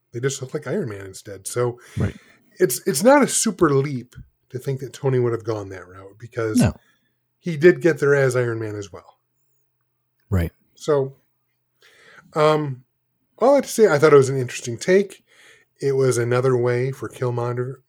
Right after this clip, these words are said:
Speaker 1: Killmonger to do what he had always wanted to do, and that's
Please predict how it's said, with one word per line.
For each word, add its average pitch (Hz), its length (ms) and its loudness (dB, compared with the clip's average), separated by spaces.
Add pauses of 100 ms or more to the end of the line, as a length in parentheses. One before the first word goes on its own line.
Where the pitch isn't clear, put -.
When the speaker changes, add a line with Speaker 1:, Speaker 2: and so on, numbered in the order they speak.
(220)
Speaker 1:
Killmonger 131 680 -2
to 113 460 -8 (680)
do 127 140 -4
what 151 160 4
he 135 80 -6
had 123 100 0
always 143 260 2
wanted 104 240 -10
to - 100 -20
do, 127 200 -8
and 131 100 -6
that's - 380 -6